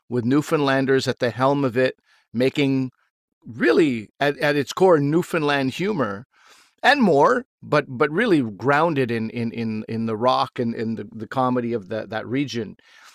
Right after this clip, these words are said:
And it made him feel like, "One day I will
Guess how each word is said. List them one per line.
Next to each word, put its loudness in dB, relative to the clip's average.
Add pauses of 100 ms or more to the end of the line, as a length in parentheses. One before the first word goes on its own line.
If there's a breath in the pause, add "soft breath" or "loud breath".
(320 soft breath)
And -2
it -4
made -4
him -2
feel -2
like, -2 (640)
"One -2
day 2
I 2
will -4